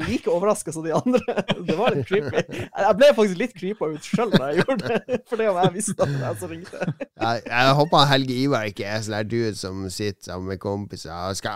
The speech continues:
Speaker 2: å, skal vi se film, sitter med armene i kors. Ja, dette var skummelt, ja! Jeg lurer på når dette skal bli skummelt! Ja, du er, nei, ikke vær sånn fyr, Helge Ivar. Det er greit nok at du er barsk, tøff, og ikke synes ting er skummelt, men, eh, den er skummel for mange.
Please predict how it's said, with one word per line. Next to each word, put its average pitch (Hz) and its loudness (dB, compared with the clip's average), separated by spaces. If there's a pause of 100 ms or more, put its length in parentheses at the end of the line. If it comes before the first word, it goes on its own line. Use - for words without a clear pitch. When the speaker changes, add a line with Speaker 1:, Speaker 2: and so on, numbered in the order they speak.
Speaker 2:
å, 139 6
skal 127 0
vi 131 2
se 123 -4
film, 135 2
sitter 117 -2
med 110 -4
armene 113 0
i - -2
kors. 110 -4 (320)
Ja, 247 12
dette 254 10
var 285 12
skummelt, 349 12
ja! 339 8 (240)
Jeg 370 12
lurer 311 12
på 269 12
når 302 12
dette 233 8
skal 226 8
bli 277 10
skummelt! 359 8 (520)
Ja, 269 8
du 220 12
er, - 8 (400)
nei, 123 -4 (320)
ikke 123 -4
vær 110 -4
sånn 107 -4
fyr, 107 -4 (160)
Helge 104 -4 (140)
Ivar. 104 -2
Det 247 4
er 302 2
greit 277 6
nok 240 4
at 214 2
du 202 4
er 202 4
barsk, - 2 (140)
tøff, 180 0
og 143 -2
ikke 135 -4
synes 135 -6
ting 127 -4
er 117 -4
skummelt, 104 -8
men, 95 -16
eh, 98 -12
den 92 -10
er - -4
skummel 104 -8
for 85 -16
mange. 85 -18